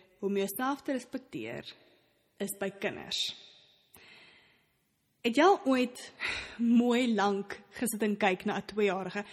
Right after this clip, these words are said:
Eintlik hoef jy nie eers lank te kyk nie, jy kan baie kort kyk en jy sal sien wat ek bedoel. <laughs> Die wêreld draai om 'n tweejarige. Nie omdat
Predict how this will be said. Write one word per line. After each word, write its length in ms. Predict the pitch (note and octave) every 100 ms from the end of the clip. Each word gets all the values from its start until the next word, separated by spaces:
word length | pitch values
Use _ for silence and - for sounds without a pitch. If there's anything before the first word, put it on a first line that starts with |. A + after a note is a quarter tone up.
| - -
Eintlik 260 | D#4+ E4
hoef 120 | C#4 C#4
jy 80 |
nie 100 | D4
eers 120 | C#4+ A3+
lank 240 | F#3+ F#3+
te 80 | F#3+
kyk 200 | F#3+ F#3
nie, 100 | F#3
jy 60 |
kan 200 | F#3 G3
baie 260 | F#3 G3 G3+
kort 300 | G3+ F3+ F3
kyk 320 | D#3+ A2+ - -
en 140 | G3+
jy 100 | F#3
sal 160 | F#3+ F#3+
sien 180 | G3+
wat 140 | F#3 F#3+
ek 60 |
bedoel. 260 | - - G#3 - A3 - - -
<laughs> 520 | - - - - A3
Die 100 | C4+ A3
wêreld 640 | A3+ B3+ D4+ E4+ F#4 - - F#3+ F3
draai 720 | G3+ G3 F#3+ F3+ A2+ A#2 - - _ -
om 460 | G#3 F#3+ F#3 F#3 - - _ _ -
'n 80 | A3
tweejarige. 760 | - G3 E3 - - - D#2 - _ _ _ - - - _ -
Nie 200 | B3 G4 F#4+
omdat 280 | F4 D#4+